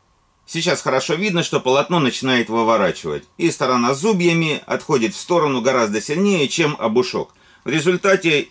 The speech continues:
полотно внутри деталей изгибается и начинает пилить по полукругу, вырезая эдакий полумесяц.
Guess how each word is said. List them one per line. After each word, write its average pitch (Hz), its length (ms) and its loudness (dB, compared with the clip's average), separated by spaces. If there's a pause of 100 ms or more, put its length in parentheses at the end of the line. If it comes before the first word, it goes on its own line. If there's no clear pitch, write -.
(100)
полотно 135 380 2
внутри 113 380 2
деталей 98 480 2
изгибается 165 760 2
и - 240 0
начинает 143 540 2
пилить 120 280 0
по 107 140 0
полукругу, 156 720 4
вырезая 127 640 2
эдакий 107 300 -2
полумесяц. 113 840 0